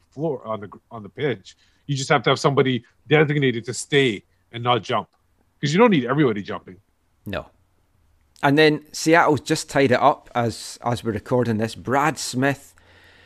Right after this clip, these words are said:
Speaker 2: tucking it away after Rui Diaz's header w-, was saved well. You kinda want a draw in this one. I mean, I'll, I'm already thinking ahead to, like, end of season permutations. When you've got the two big teams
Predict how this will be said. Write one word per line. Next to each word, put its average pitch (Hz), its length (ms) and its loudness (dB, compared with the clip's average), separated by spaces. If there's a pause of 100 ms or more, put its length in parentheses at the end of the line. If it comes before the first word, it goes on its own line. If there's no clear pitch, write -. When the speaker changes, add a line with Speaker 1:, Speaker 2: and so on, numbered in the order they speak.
(380)
Speaker 2:
tucking 196 300 2
it 156 100 4
away 131 580 2 (160)
after 127 300 0
Rui 143 260 2
Diaz's 123 800 0
header 120 340 0
w-, 107 240 -4
was 113 140 -8
saved 139 640 -2
well. 120 520 0 (760)
You 165 120 -10
kinda 233 220 0
want 143 320 4
a 214 60 0
draw 220 300 0
in 226 100 -2
this 233 180 -4
one. 220 120 -4
I 190 40 -2
mean, 180 160 -2
I'll, 185 220 4
I'm 202 160 2
already 139 400 4
thinking 113 320 -4
ahead 98 400 -2
to, 113 120 -6
like, 98 200 -4
end 113 180 -2
of 113 60 -2
season 104 540 -4 (100)
permutations. 107 880 -4 (320)
When 143 160 0
you've 147 160 2
got 185 180 4
the 160 80 -2
two 156 300 -2
big 123 260 0
teams 123 760 -4